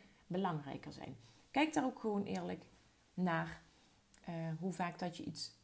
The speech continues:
dan al, ditgene dan al onder de loep hebt genomen. En hoe vaak dat je het misschien ook al voor je uitgeschoven hebt. Dat is echt zonde. In dat geval zou ik willen zeggen, eh,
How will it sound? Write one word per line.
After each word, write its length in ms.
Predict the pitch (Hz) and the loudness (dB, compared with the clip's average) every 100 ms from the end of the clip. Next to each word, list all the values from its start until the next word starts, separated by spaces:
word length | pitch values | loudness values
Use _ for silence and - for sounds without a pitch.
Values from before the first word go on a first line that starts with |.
| - | -8
dan 300 | 165 175 165 | 0 0 0
al, 280 | - 170 170 - | -2 -2 -2 -2
ditgene 640 | 160 165 - 160 175 160 | -2 -2 -4 -4 -2 0
dan 180 | 165 160 | 0 -2
al 160 | 160 - | -2 -2
onder 200 | 170 160 | -4 0
de 60 | |
loep 180 | 190 220 | 0 -2
hebt 200 | 214 208 | -4 -8
genomen. 440 | - 180 175 175 165 - - - - - | -4 -2 -2 -6 -8 -20 -20 -20 -20 -8
En 360 | 165 160 160 165 - - | -4 -2 -2 -8 -20 -14
hoe 260 | 151 170 160 | -2 0 0
vaak 340 | 175 160 160 | 0 -2 -2
dat 200 | 170 165 | -4 -4
je 60 | 160 | -6
het 100 | 160 | -4
misschien 300 | 160 - 185 | -4 -2 -2
ook 140 | 160 | -2
al 120 | 160 | -2
voor 140 | 160 196 | 0 2
je 120 | - | 4
uitgeschoven 680 | 208 202 156 - - 160 147 | 2 0 -6 -8 -8 -8 -10
hebt. 260 | 147 - - - - - | -12 -14 -18 -20 -20 -6
Dat 340 | 156 180 269 | 4 8 8
is 120 | 285 - | 8 2
echt 220 | 190 - | 0 -2
zonde. 380 | 185 175 165 165 | -2 0 -2 -6
In 160 | 165 160 | -2 0
dat 200 | 165 165 | 0 -2
geval 300 | 160 160 151 | -4 -2 -2
zou 220 | 156 147 | -2 -4
ik 100 | 147 | -6
willen 220 | - - | -8 -8
zeggen, 320 | 139 139 147 - _ _ _ _ _ _ _ _ - - - | -8 -8 -12 -14 _ _ _ _ _ _ _ _ -20 -20 -16
eh, 100 | - | -6